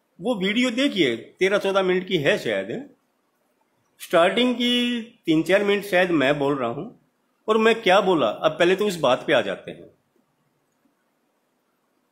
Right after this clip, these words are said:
मैंने कहा कि आज संजय मित्तल भिवानी आए हैं,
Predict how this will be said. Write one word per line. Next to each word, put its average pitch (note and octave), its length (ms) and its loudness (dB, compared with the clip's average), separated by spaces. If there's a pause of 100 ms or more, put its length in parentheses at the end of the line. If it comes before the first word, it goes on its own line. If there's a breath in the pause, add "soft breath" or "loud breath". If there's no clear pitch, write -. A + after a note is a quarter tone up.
(240)
मैंने A3+ 180 4
कहा F#3+ 180 4
कि F#3+ 140 0
आज F#3+ 140 6
संजय F3+ 300 4
मित्तल E3+ 300 2
भिवानी C#3 380 2
आए C3 240 2
हैं, A#2+ 380 -10